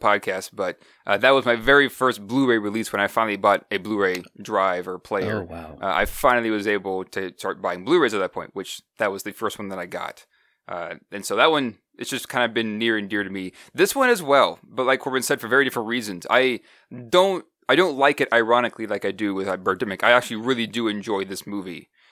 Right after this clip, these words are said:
Speaker 1: And I have a bit of an interesting story. It's very, rather short, but I remember when I'd heard about this, I think Chris Stuckman had mentioned it. He did a review on it,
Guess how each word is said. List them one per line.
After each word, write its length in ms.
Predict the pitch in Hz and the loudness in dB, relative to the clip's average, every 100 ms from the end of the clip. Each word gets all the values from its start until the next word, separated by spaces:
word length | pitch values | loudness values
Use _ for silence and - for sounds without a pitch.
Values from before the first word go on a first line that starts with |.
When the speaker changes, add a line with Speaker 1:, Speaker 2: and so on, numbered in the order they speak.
| _ - | _ -8
Speaker 1:
And 320 | 101 92 92 - | -4 -4 -4 -2
I 80 | |
have 160 | - 233 | 4 6
a 80 | 175 | 6
bit 320 | 175 247 - - | 4 2 2 0
of 120 | 165 | 2
an 100 | 165 | 2
interesting 420 | 175 185 202 139 | 0 0 -4 -6
story. 400 | - 151 170 147 | -4 0 2 2
It's 100 | 117 | 0
very, 360 | - 135 113 107 _ _ - | -2 -2 -2 -4 _ _ -6
rather 160 | 104 | -6
short, 380 | 92 151 120 - - - | -2 2 2 0 -12 -8
but 380 | 127 147 127 123 _ _ _ _ | 4 6 6 2 _ _ _ _
I 60 | 123 | 2
remember 280 | 147 180 165 | 2 4 2
when 480 | 143 143 131 127 123 | 4 2 2 -4 -2
I'd 220 | 135 151 147 | 4 4 4
heard 100 | 240 | 2
about 240 | 214 - | 2 2
this, 240 | 165 147 | 0 2
I 80 | 139 | 0
think 300 | 151 175 - | 0 0 -2
Chris 280 | - 156 143 | -4 -2 -2
Stuckman 440 | - - 131 123 110 | -2 0 0 -2 -8
had 100 | 104 | -6
mentioned 400 | 104 98 98 90 | -6 -6 -8 -8
it. 140 | 85 - | -8 -6
He 120 | 123 | -6
did 220 | 107 120 | -4 -2
a 40 | |
review 300 | 107 101 107 104 | -2 -2 -2 -2
on 120 | 92 | -6
it, 180 | 92 | -10